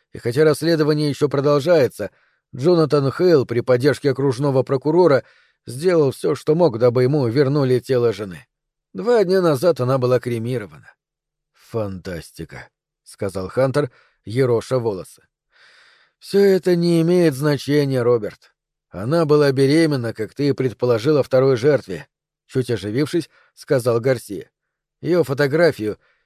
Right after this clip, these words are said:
киллер оставил на месте убийства Аманды Рейли и написал на ней номер два.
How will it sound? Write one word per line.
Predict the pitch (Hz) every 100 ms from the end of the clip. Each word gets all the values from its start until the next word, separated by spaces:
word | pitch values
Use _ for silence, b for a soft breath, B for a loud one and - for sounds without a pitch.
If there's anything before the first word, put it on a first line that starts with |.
| _
киллер | - 165 156
оставил | 143 - 170 160 151
на | 139 139
месте | 165 135 -
убийства | 135 135 151 - 139
Аманды | 135 139 135 139
Рейли | 160 139 101 - _ _ _
и | -
написал | 110 131 131 - 165 147
на | 135
ней | 147 143
номер | 123 131 127 113
два. | 117 123 98